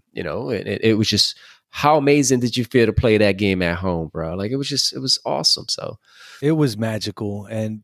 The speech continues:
Speaker 2: you know, people don't really understand it if they didn't get into it, but it, it's just something
Speaker 1: ColecoVision.
Speaker 2: about being able to, to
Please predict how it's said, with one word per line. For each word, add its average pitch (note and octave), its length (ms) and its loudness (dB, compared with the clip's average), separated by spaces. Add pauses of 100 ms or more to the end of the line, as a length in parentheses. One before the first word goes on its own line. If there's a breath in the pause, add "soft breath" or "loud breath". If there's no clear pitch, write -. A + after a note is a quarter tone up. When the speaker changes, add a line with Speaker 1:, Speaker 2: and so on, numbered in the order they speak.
Speaker 2:
you A#2 80 -6
know, G2+ 200 -8 (140)
people D#3 280 2
don't C3+ 180 4
really B2 220 4
understand A2 520 0
it A2+ 240 2 (160)
if A2+ 160 -6
they A2 140 -2
didn't G#2+ 200 0
get G#2+ 140 2
into G#2 320 0
it, G2+ 80 2
but G#2 220 0
it, A#2+ 300 -2
it's - 180 -2
just - 380 -2 (920 loud breath)
something F#3 380 6
Speaker 1:
ColecoVision. - 80 6
Speaker 2:
about B2+ 280 4 (420)
being D3 220 4
able C3+ 260 6
to, A#2 340 0 (120)
to A2 400 4